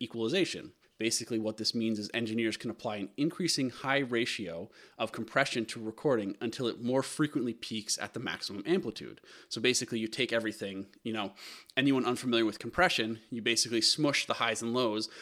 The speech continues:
until you get this very flat bar of, of audio, basically,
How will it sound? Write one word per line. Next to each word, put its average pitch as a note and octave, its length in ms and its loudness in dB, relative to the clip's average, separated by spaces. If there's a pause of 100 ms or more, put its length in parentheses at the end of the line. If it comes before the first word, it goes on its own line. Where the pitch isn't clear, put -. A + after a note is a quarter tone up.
until A2+ 220 0
you A2+ 60 -2
get G#2+ 140 -6
this G#2+ 140 -4
very A2 200 4
flat A#2 540 0
bar G2+ 360 2
of, F#2+ 380 -8
of G2 200 -8
audio, G#2+ 420 4
basically, F#2 560 -8